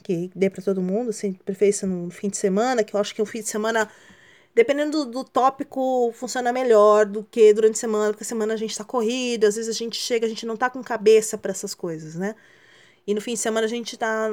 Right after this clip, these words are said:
já num ritmo diferente, e isso f-, ajuda a fluir melhor o trabalho, tá? Então, quem tiver interesse, por favor, me responda. E me responda, né, hoje é quarta-feira, me responda, por favor, até sexta,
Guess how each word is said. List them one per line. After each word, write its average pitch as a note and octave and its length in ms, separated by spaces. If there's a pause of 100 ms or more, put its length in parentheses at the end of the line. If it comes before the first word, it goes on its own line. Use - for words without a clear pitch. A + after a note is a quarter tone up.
já G3+ 140
num A3 140
ritmo A3+ 460
diferente, A3 840
e G#3 400
isso A3+ 320 (460)
f-, - 280
ajuda A3+ 280
a - 20
fluir C4 360
melhor G#3+ 500 (280)
o G3 80
trabalho, E3 600 (220)
tá? G3+ 200 (380)
Então, D4 140
quem D4 140
tiver C4+ 200
interesse, B3 500
por - 140
favor, A#3 220
me A3+ 100
responda. A#3 640 (400)
E G#3+ 460
me A3 80
responda, A#3 640 (560)
né, G3 180
hoje G#3 420
é G3 340
quarta-feira, G#3 720
me A3 240
responda, B3+ 340
por E4+ 100
favor, A#3+ 280
até A3 220
sexta, A#3 560